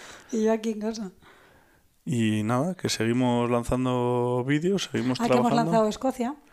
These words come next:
Speaker 1: no has hablado.
Speaker 2: Hemos lanzado Escocia, todo lo de Stack Culture lo comentaremos en el podcast sobre la berrea.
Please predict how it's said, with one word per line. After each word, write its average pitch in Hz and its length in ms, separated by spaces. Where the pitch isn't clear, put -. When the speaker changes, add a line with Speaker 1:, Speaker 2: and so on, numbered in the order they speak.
Speaker 1:
no 214 80
has 185 60
hablado. 220 340
Speaker 2:
Hemos 123 220
lanzado 120 260
Escocia, 160 600
todo 120 200
lo 117 100
de 117 40
Stack - 240
Culture 117 340
lo 113 80
comentaremos 113 580
en 110 60
el 110 100
podcast - 380
sobre 113 200
la 117 80
berrea. 143 460